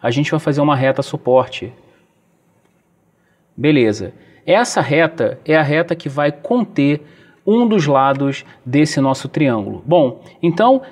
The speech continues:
se esse triângulo ele é, ele tem como vértices os pontos A, B, C,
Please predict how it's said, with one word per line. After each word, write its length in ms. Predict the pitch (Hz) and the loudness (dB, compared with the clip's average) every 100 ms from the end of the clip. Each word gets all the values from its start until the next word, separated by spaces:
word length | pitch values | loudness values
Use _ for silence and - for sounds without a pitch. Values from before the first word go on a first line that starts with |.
| - | -16
se 240 | - 220 | -6 0
esse 240 | 269 294 262 | 2 0 -2
triângulo 680 | 220 202 175 135 127 127 - | 0 2 4 4 0 -2 -2
ele 380 | 151 160 156 156 | 2 6 6 6
é, 500 | 147 143 135 131 - | 4 2 2 0 0
ele 220 | 147 151 | 2 2
tem 220 | 151 160 | 2 2
como 260 | 160 156 139 | 2 0 0
vértices 640 | 120 131 123 - 127 120 | 2 2 0 -6 -6 -2
os 140 | 127 - | -2 -2
pontos 420 | 135 123 123 117 | -2 0 0 0
A, 100 | 120 | 0
B, 140 | 143 | 0
C, 380 | 143 - 165 | -2 0 0